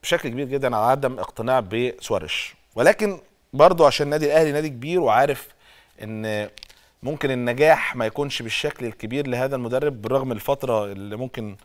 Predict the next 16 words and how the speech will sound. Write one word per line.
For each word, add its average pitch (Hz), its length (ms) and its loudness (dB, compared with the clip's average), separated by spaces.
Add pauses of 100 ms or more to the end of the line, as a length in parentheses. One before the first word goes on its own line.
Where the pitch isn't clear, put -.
(240)
قصيره. 131 560 4 (640)
وزي 120 200 0
ما 156 60 2
انتوا 151 140 -6
شفتوا 156 280 -4
كده 160 200 0
الراجل 156 460 2 (320)
وهو 147 260 4
جاي 165 220 4
قال: 160 500 2
"يا 123 40 -4
جماعه 147 240 0
انا 147 140 0
هاجي 156 160 -2
اخد 143 200 -6
الدوري". 107 360 -2